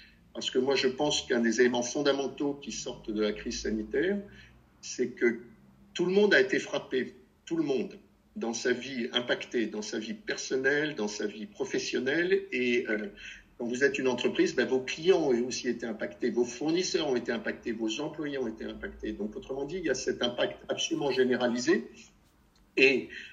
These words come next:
euh, je pense que ça a pour effet immédiat que les parties prenantes, re-, j'ai presque envie de dire, sont en situation de revendiquer, et ont raison de revendiquer, le fait de faire partie, d'être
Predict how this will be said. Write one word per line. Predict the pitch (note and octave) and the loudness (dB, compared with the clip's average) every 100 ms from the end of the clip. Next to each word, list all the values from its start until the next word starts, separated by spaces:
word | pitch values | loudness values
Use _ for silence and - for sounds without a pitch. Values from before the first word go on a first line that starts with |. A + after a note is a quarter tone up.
| - - | -14 0
euh, | A#2+ A#2+ A#2+ - | 4 6 4 2
je | C3 | 4
pense | C3 F#3 F#3+ - - _ - | 6 4 2 -4 -16 _ 2
que | C3 | 2
ça | C3 - C3+ C3 | 0 -4 -2 4
a | B2 | 4
pour | B2 B2+ - | 4 -2 0
effet | C3+ - C#3 C3+ | -2 0 -4 -2
immédiat | D3+ C#3+ B2+ C#3+ F#3 - - | -2 -2 -2 -2 -4 -8 -4
que | B2+ A#2 - | -2 -2 -4
les | A#2 E3 | 0 2
parties | F#3 D3+ - - | 2 -2 -6 -10
prenantes, | - A#2+ A#2+ - _ _ A#2+ | -6 -6 -8 -12 _ _ -10
re-, | G#2+ D#3 D3 - | -6 -2 -2 -2
j'ai | - B2+ | -4 -2
presque | - - | -2 -4
envie | C3+ C3 | -4 -6
de | B2 | -8
dire, | D#3+ F3 - | -2 -2 -2
sont | - C3 C3+ | -4 -4 -2
en | |
situation | B2+ - C#3+ - F3 | -4 -2 -2 0 0
de | A#2+ | 0
revendiquer, | A2 A#2+ E3 D#3+ C#3 C3+ - B2 - - _ _ _ - - - - _ _ - | 0 2 2 2 -4 -4 -2 -2 -4 -18 _ _ _ -20 -20 -20 -20 _ _ -2
et | A2+ | 0
ont | G#2+ | 2
raison | C3 C#3 D#3 F3 | 4 4 4 2
de | B2 | 2
revendiquer, | D3 C#3+ D3 C3 - D3+ G3 G#3+ - - - _ _ | 2 0 -4 -8 -6 -4 -4 -6 -14 -20 -20 _ _
le | - B2 | -2 -2
fait | - F3 F#3+ - | 6 6 6 2
de | |
faire | A#2+ C3 - | 0 0 0
partie, | - D3+ - - D3+ - _ _ | -2 -4 -6 -10 -10 -12 _ _
d'être | G3+ C3 - | -4 -2 -2